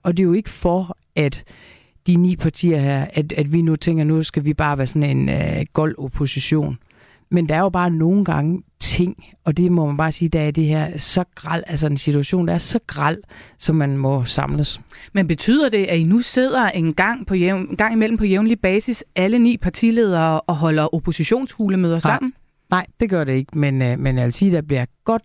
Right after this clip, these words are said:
Speaker 1: nok snakket meget på
Speaker 2: Har
Speaker 1: kryds
Speaker 2: sådan en
Speaker 1: og
Speaker 2: fælles,
Speaker 1: tværs.
Speaker 2: øh, tråd, øh, I, øh,
Speaker 1: <laughs>
Speaker 2: skriver
Speaker 1: Ja, det,
Speaker 2: i,
Speaker 1: det
Speaker 2: eller
Speaker 1: kunne
Speaker 2: hvad?
Speaker 1: du tænke dig.
Speaker 2: Ja.
Speaker 1: <laughs> Nej, men altså, der bliver snakket meget på, på kryds og tværs. Og, øh, og jeg synes sådan set, øh, altså, hvis jeg sådan skal, skal sådan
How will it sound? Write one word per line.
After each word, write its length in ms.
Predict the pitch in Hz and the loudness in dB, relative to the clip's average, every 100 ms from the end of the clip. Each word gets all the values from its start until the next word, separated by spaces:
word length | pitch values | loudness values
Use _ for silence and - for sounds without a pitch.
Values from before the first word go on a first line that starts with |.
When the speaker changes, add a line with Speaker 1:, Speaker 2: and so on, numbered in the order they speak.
| - | -2
Speaker 1:
nok 240 | 170 170 | -2 -2
snakket 420 | - 160 151 156 139 | -4 -2 0 0 0
meget 320 | 127 131 143 | 2 0 -2
på 140 | - - | -6 -2
Speaker 2:
Har 100 | 202 | -2
Speaker 1:
kryds 100 | 208 | 2
Speaker 2:
sådan 200 | 233 226 | 2 2
en 60 | |
Speaker 1:
og 60 | 165 | 2
Speaker 2:
fælles, 360 | 247 135 240 | 2 2 0
Speaker 1:
tværs. 100 | - 196 | 0 -2
Speaker 2:
øh, 40 | 180 | -2
tråd, 380 | - 151 254 240 233 | -6 0 0 0 0
øh, 240 | 196 190 | 0 0
I, 180 | 185 190 | 0 2
øh, 60 | 190 175 170 | 2 4 4
Speaker 1:
<laughs> 80 | 180 202 | 2 2
Speaker 2:
skriver 120 | 185 - | 2 2
Speaker 1:
Ja, 40 | |
det, 40 | 247 | 2
Speaker 2:
i, 80 | |
Speaker 1:
det 60 | 220 | 2
Speaker 2:
eller 160 | 214 214 | 2 2
Speaker 1:
kunne 80 | |
Speaker 2:
hvad? 100 | 190 | 2
Speaker 1:
du 40 | 180 | 0
tænke 260 | 208 220 196 | 0 0 0
dig. 40 | |
Speaker 2:
Ja. 160 | 208 262 - - | 0 0 -2 -4
Speaker 1:
<laughs> 160 | - 202 | -2 0
Nej, 480 | 180 170 190 196 208 | 0 2 2 2 0
men 160 | 175 | 0
altså, 220 | 165 151 160 | 0 -2 -2
der 160 | 147 | -4
bliver 180 | 139 139 | -2 -2
snakket 360 | 123 147 143 135 | 0 -2 -2 -2
meget 240 | 123 131 | -2 -2
på, 360 | - 135 131 139 | -2 -2 -2 -4
på 120 | 151 | -4
kryds 280 | - 147 143 | -2 -2 -2
og 60 | |
tværs. 400 | 147 135 135 143 - - - - - - _ | -4 -2 -2 -4 -10 -12 -14 -18 -20 -20 _
Og, 480 | 147 139 131 127 117 | 0 2 2 2 2
øh, 320 | 117 117 113 - - - | 2 0 0 -2 -6 -6
og 120 | - | -4
jeg 140 | 139 - | -2 0
synes 200 | 196 220 | 0 0
sådan 160 | 240 | 0
set, 360 | 196 233 208 160 - | 0 2 0 -2 -6
øh, 460 | 147 147 147 131 | -2 -2 -2 -4
altså, 260 | 127 143 139 | -6 -2 0
hvis 180 | 139 127 | 0 0
jeg 80 | 135 | 0
sådan 160 | 196 | 0
skal, 560 | 180 170 143 127 123 110 - _ _ - - _ - | 0 -2 -2 -2 -4 -8 -12 _ _ -20 -20 _ -6
skal 200 | - 143 | -2 0
sådan 420 | 170 156 143 | 2 2 0